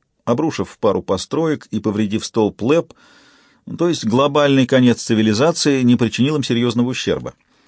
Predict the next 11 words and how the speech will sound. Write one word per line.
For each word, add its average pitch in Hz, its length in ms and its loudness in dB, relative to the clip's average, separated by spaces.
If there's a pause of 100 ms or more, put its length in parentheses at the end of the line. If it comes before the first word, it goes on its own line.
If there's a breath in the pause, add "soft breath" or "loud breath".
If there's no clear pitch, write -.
(920)
Охрана 139 460 2
не 156 160 4
перепугалась, 101 720 -2
не 139 100 -2
разбежалась, 104 720 -2
а 104 100 -2
самое 170 300 -2
главное — 143 440 2 (540 loud breath)
сохранила 131 580 4
лояльность 135 680 2
Лауре 110 500 -2